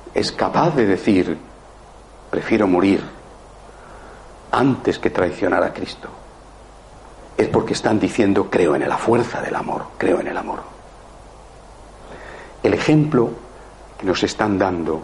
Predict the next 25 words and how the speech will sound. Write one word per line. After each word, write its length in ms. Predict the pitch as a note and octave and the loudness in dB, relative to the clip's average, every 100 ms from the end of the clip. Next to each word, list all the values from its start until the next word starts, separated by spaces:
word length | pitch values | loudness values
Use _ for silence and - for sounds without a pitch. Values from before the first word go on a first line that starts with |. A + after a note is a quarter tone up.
| - | -10
los 200 | - - | -12 -4
mártires 760 | G2 G2 - - - - - - - - | -2 -2 -4 -6 -6 -6 -12 -16 -18 -4
de 220 | G#2 A2+ | 2 2
ahora, 480 | G2 G#2+ B2+ E2+ D2+ - - - - - - - - | 4 2 2 0 -2 -10 -20 -20 -20 -20 -20 -20 -10
como 400 | - G2 F#2 F2 - - - - - | -2 0 2 0 -2 -16 -20 -20 -6
el 140 | - G2 | 2 2
ejemplo 460 | F2+ D#3+ D#3+ A#2 | 4 4 4 2
que 120 | - G2+ | 2 2
nos 160 | F#2+ | 2
dieron 320 | A#2 D3+ C3 | 4 4 4
los 140 | G#2 F#2+ | 4 4
mártires 480 | B2 C3+ C#3 A#2 G2+ | 2 2 2 2 2
de 140 | G2+ | 2
antes, 680 | C#3+ E3+ - F#2+ - - - - - - - | 2 0 0 -2 -2 -10 -14 -20 -20 -20 -12
en 120 | F2+ | -6
mi 120 | E2+ | -2
patria, 380 | C3 B2 A2 F2+ | 0 0 2 0
en 60 | |
España, 380 | F2 - A#2+ A2 | 0 2 2 4
en 60 | F#2+ | 4
el 100 | G2 | 4
año 120 | F#2+ | 2
treinta 280 | G2 F#2+ F#2+ | 0 -2 -2
y 80 | - | 0
seis 500 | B2 A2+ G2+ - | 2 2 0 -10